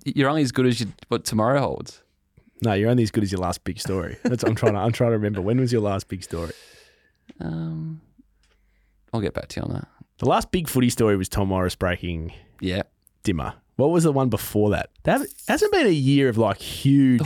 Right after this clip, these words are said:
Speaker 1: Hawth-, there's been some big updates in the Hawthorn.
Speaker 2: Yeah, but, like, there hasn't been a, I, I can't wait for the next, like, out of nowhere story.
Speaker 1: Yeah.
Speaker 2: It'll be a player, and then we'll try to steal the story and <laughs> pretend that it was ours <laughs> and talk about it.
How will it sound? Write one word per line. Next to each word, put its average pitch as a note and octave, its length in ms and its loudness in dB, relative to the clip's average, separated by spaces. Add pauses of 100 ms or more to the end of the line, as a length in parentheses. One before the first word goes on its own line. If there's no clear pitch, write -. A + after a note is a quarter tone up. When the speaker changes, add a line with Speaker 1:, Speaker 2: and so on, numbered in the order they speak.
Speaker 1:
Hawth-, F#3 200 0
there's D#3 140 0
been G3 160 -2
some C#3 120 0
big A2 160 2
updates F#2+ 380 -2
in G#2+ 60 0
the G2 80 0
Hawthorn. F#2+ 600 -2 (160)
Speaker 2:
Yeah, B2+ 560 0 (240)
but, - 100 -2
like, D#3+ 320 2 (360)
there D#3+ 100 0
hasn't A#3 180 2
been A3 140 4 (280)
a, - 40 0
I, A2+ 40 -2 (100)
I B2 60 -2
can't F3 300 0
wait D3+ 180 0
for C3 80 0
the A#2+ 60 4
next, A2 360 -2 (920)
like, - 300 -8
out A2 160 2
of G2 120 -2
nowhere F#2 520 0
story. D2+ 500 -6
Speaker 1:
Yeah. F#2 220 -6 (420)
Speaker 2:
It'll C3+ 140 2
be E3+ 100 2
a F3+ 80 2
player, G#2 360 0 (260)
and G#2 100 -4
then G#2 140 0
we'll G#2+ 100 2
try G2 180 -2
to F#2 60 -4
steal F2 280 -8
the - 60 -10
story - 440 -6
and A2 140 0
<laughs> - 0 -
pretend - 320 0
that - 60 -10
it - 40 0
was - 120 2
ours - 340 0 (340)
<laughs> - 320 -20
and B2 160 -2
talk A2 220 0
about G2 240 -4
it. - 120 -6